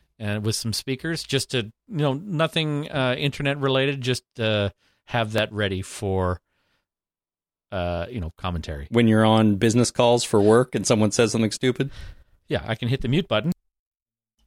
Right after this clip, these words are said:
Speaker 1: And then, uh, sorry, I hit the mute button there as an example,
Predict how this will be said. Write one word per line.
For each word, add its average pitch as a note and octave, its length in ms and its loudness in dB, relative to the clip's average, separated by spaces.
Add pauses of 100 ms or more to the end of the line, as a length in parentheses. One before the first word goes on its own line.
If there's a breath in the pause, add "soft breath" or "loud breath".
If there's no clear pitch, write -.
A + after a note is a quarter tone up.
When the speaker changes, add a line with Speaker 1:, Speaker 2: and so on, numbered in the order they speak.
(140)
Speaker 1:
And A#2 120 -4
then, A2 280 0
uh, G#2 240 0
sorry, F#2 220 -2
I F2+ 40 0
hit G#2+ 140 -2
the G2 80 -10
mute G2 180 -2
button F2+ 200 -6
there F2+ 160 -2
as E2 140 -4
an E2 60 -8
example, F2 540 -6